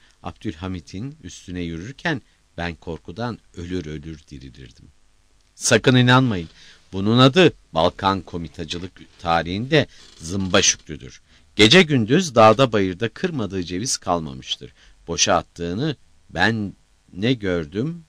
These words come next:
ne de duydum. Ayrıca Yakup Cemil takımının da ileri gelenlerindendi. Yani bizim Bölük doksan dokuzun en namlı kabadayılarından. Höst,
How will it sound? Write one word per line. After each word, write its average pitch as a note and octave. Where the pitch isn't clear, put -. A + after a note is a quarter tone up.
ne D2
de F2
duydum. C#2
Ayrıca F2+
Yakup D#2+
Cemil F#2
takımının F#2+
da E3+
ileri F2+
gelenlerindendi. D#2
Yani D3
bizim A#2+
Bölük G2+
doksan G2+
dokuzun A#2
en A2
namlı E2
kabadayılarından. D2
Höst, F2+